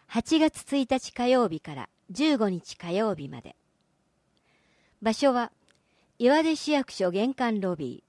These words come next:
ー、行政情報放映用ディスプレイ、岩出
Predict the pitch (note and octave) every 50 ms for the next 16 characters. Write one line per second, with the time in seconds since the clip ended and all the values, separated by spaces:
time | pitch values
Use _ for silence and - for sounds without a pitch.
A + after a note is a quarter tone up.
0 | _ _ _ _ _ _ _ _ _ _ - G3+ A#3+ C4 D#4 D#4 - D#4+ D#4 D#4
1 | C#4+ A#3 C#4+ C#4 C4 A#3+ - - E3+ E3 D#3 - - - - - B3+ C#4 D4+ D#4
2 | D4+ D4 C#4+ C#4 C4+ C4 B3+ B3 A3 A#3+ B3 - - - - E3 D#3+ D3+ C#3 -
3 | - _ _ _ _ _ _ _ _ _ _ _ _ _ _ _ _ _ _ _
4 | _ _ _ _ _ _ _ _ _ _ - C#4 D#4 D#4+ D4+ C4 A3+ F3+ E3 D#3+
5 | -